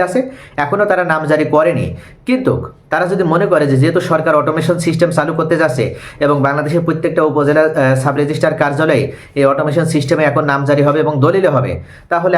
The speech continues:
আমি এটার আওতাভুক্ত হয়ে নামজারি করে নিতে পারবো, তারা কিন্তু কোনোভাবে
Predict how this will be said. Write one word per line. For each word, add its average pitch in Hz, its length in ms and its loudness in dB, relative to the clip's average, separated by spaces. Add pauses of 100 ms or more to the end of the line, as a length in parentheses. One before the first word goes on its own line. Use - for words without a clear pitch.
আমি 165 100 -4 (100)
এটার 151 240 2
আওতাভুক্ত 139 560 0
হয়ে 170 220 2
নামজারি 135 340 0
করে 139 200 2
নিতে 127 220 0
পারবো, 90 240 -6 (760)
তারা 170 200 0
কিন্তু 202 200 -2
কোনোভাবে 180 300 2